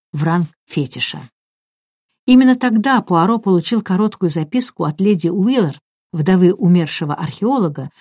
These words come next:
в которой она просила моего друга нанести ей визит в её доме на Кенсингтон-сквер. Я отправился вместе с ним. Леди Уиллард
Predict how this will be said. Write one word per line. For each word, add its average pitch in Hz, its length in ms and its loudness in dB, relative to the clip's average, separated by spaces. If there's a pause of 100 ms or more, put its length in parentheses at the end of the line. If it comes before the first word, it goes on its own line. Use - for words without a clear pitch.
(160)
в - 60 -20
которой 247 360 0
она 226 200 4
просила 214 480 -2
моего 185 300 2
друга 175 420 -2 (920)
нанести 226 440 4
ей 277 140 2
визит 226 460 0
в 180 80 0
её 180 160 4
доме 240 340 0 (320)
на 180 160 4
Кенсингтон-сквер. 214 1120 0 (560)
Я 285 220 2
отправился 226 640 0
вместе 165 400 -2
с - 160 -8
ним. 113 300 -6 (560)
Леди 180 260 4
Уиллард 190 400 2